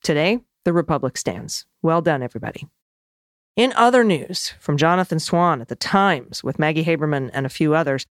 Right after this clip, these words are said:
wealth funds in the United Arab Emirates and Qatar have invested hundreds of millions of dollars with Jared Kushner's private equity firm, according to people with knowledge,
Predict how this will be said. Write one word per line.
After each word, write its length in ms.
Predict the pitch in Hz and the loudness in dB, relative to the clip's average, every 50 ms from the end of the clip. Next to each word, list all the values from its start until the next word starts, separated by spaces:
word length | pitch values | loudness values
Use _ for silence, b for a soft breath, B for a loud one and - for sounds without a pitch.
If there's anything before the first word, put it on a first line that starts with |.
| _ _ _ _ _ _ _ | _ _ _ _ _ _ _
wealth 300 | 170 175 196 247 302 - | 4 4 6 6 4 2
funds 400 | - - 247 214 208 208 208 175 | 2 2 4 4 4 4 4 2
in 140 | 156 190 185 | 4 4 4
the 60 | 180 | 4
United 360 | 170 170 160 160 196 240 226 | 4 4 4 2 2 2 2
Arab 220 | 175 190 202 185 151 | 4 2 2 2 2
Emirates 360 | 165 202 190 175 160 - - - | 2 2 2 2 0 0 -2 -2
and 180 | 170 165 151 | -2 0 0
Qatar 360 | - - 226 254 226 135 - | 0 2 2 2 2 0 0
have 180 | - - 147 151 | -2 -2 -2 0
invested 400 | 151 147 165 165 - - 175 151 | 0 0 0 0 0 0 -2 -4
hundreds 340 | - - - 226 247 208 196 | -2 -2 -2 -2 0 0 2
of 60 | 185 | 2
millions 420 | 170 175 175 185 208 220 226 226 | 4 4 4 4 4 4 4 2
of 140 | 175 165 147 | 2 2 2
dollars 340 | 165 175 190 202 196 185 165 | 2 2 4 4 2 2 0
with 140 | 160 160 - | -2 -4 -2
Jared 320 | - 175 185 202 196 170 | 0 2 2 2 0 0
Kushner's 360 | - 202 185 - - 196 185 | 0 0 0 0 0 0 0
private 360 | - - - 170 175 175 165 156 | 0 0 2 2 2 2 2 0
equity 320 | 185 202 - 220 175 156 | 0 0 2 2 2 2
firm, 280 | - - 147 123 110 117 | 0 -2 -2 -2 -2 -4
according 360 | 120 - - 156 151 156 160 | -4 -2 -2 0 0 0 0
to 80 | 170 | -2
people 320 | - - - 131 - 147 147 | -2 -2 -2 -2 0 0 0
with 140 | 151 151 170 | 0 0 2
knowledge, 520 | 165 160 175 196 180 139 95 - - - | 2 4 4 2 2 0 -2 -4 -8 -12